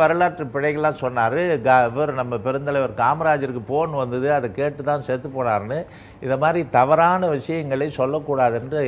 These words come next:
என்னுடைய அருமை சகோதரருக்கு நான் வேண்டுகோளாக வைத்து அதை அதுவரையிலும் நான் நிறுத்திக்கிறேன்.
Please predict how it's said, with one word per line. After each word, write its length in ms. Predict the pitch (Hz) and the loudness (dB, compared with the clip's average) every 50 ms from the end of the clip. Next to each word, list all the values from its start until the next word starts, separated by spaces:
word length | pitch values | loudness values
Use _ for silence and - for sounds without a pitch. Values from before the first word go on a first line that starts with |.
| 120 117 | 0 -2
என்னுடைய 320 | 113 117 117 110 110 101 95 101 | -2 -4 -4 -2 0 0 2 0
அருமை 320 | 110 127 131 143 139 120 101 80 - - - - - - - - - - | 0 -2 -4 -4 -4 -4 -4 -6 -10 -16 -20 -20 -20 -20 -20 -4 4 4
சகோதரருக்கு 640 | 117 123 139 156 156 143 139 113 110 107 - - 127 123 | 4 6 8 8 8 8 6 4 4 0 -2 -4 -2 0
நான் 140 | 117 110 107 107 120 | 0 0 2 2 2
வேண்டுகோளாக 640 | 139 151 156 151 131 123 117 113 110 117 120 127 123 110 | 2 2 2 0 2 2 4 6 6 6 6 4 2 2
வைத்து 260 | 110 110 104 - 147 151 | 0 0 0 2 2 2
அதை 160 | 135 117 113 - - 104 | 4 2 0 0 2 2
அதுவரையிலும் 460 | 113 131 139 135 135 143 156 151 127 104 | 2 4 4 4 2 2 -2 -2 0 0
நான் 160 | 95 95 101 | 0 2 0
நிறுத்திக்கிறேன். 560 | 110 117 117 - 135 107 90 80 101 127 156 | -2 -2 -2 -6 -4 -4 0 0 0 0 -2